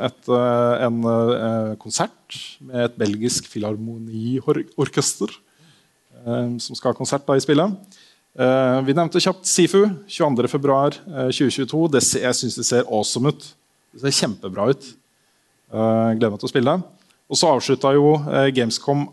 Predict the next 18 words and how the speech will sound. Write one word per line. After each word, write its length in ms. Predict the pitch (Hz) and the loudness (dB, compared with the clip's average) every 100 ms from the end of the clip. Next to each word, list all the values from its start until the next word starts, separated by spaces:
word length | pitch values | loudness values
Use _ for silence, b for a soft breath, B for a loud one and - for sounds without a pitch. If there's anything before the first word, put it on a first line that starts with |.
| - | -4
Opening, 340 | 123 143 160 | -4 -2 -2
Opening 340 | 160 127 151 147 | -2 -2 0 0
Night 220 | 139 139 | 0 2
Live, 300 | 147 170 190 160 160 | 2 4 0 -2 -4
ehm, 680 | 139 135 135 135 135 127 139 _ _ B B B B | 0 2 2 0 -2 -4 -6 _ _ B B B B
som 220 | - - 135 | -10 0 2
ventet, 380 | 165 - 208 214 156 - | 2 2 0 0 -6 -14
med 440 | 147 127 127 135 147 | -2 2 4 2 2
et 260 | 151 - - | 0 -4 0
litt 220 | 143 127 | 2 2
sånn 140 | 139 | 2
dypere 340 | 139 123 - 117 | 2 0 0 -2
blikk 260 | 107 - - | -2 -6 -10
på 420 | - 113 117 113 110 | -2 2 2 -2 -4
Death 180 | 117 | -4
Stranding, 600 | - - 120 104 104 117 113 - | -2 -4 -2 -2 -2 -4 -6 -4
Director's 580 | 120 101 - - 110 - | 0 0 -2 -6 -6 -4
Cut. 420 | - 113 - - | -4 -4 -6 -20